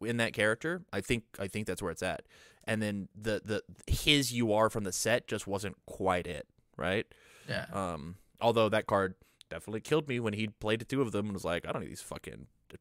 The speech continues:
Speaker 1: <laughs> weapons out of my discard pile.
Speaker 2: Yeah, get 'em outta
Speaker 1: There's
Speaker 2: here. Get
Speaker 1: fourteen,
Speaker 2: these
Speaker 1: idiot."
Speaker 2: Yeah.
Speaker 1: <laughs>
Speaker 2: And, and, and that's why I think there's something there with, like, I've been calling it seven damage tribal because every card, deck card in your deck does seven.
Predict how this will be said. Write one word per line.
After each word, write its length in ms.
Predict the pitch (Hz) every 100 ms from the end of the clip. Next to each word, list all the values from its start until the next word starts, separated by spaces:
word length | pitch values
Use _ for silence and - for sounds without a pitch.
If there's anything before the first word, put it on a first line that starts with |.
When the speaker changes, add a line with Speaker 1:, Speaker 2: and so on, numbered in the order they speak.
| _ - -
Speaker 1:
<laughs> 20 |
weapons 320 | 233 - -
out 80 | 110
of 60 | -
my 80 |
discard 320 | 104 - 110 -
pile. 100 | -
Speaker 2:
Yeah, 120 | 135
get 80 | 254
'em 60 |
outta 100 | 208 151
Speaker 1:
There's 40 |
Speaker 2:
here. 100 | 135
Get 60 | 135
Speaker 1:
fourteen, 440 | 135 151 160 127
Speaker 2:
these 100 | 92 107
Speaker 1:
idiot." 320 | 110 131 - - -
Speaker 2:
Yeah. 260 | - 233 220
Speaker 1:
<laughs> 320 | - 226 208
Speaker 2:
And, 120 | 170 190
and, 180 | 196 190
and 160 | 180
that's 180 | 208 202
why 200 | 233 233
I 60 | 202
think 200 | 202 190
there's 160 | 175
something 240 | 175 160 151
there 180 | 151
with, 200 | 147 139 147
like, 260 | 139 131 _ -
I've 140 | 160
been 100 | 190
calling 320 | 190 185 208
it 180 | 196 190 - _ -
seven 360 | 175 165 165
damage 340 | 151 147 135 -
tribal 420 | 135 123 117 117
because 240 | 143 147 139
every 200 | 151 156
card, 260 | 156 156
deck 180 | 139 147
card 160 | 156 151
in 40 |
your 100 | 143
deck 180 | 135 131
does 220 | 131 127
seven. 360 | - 113 - -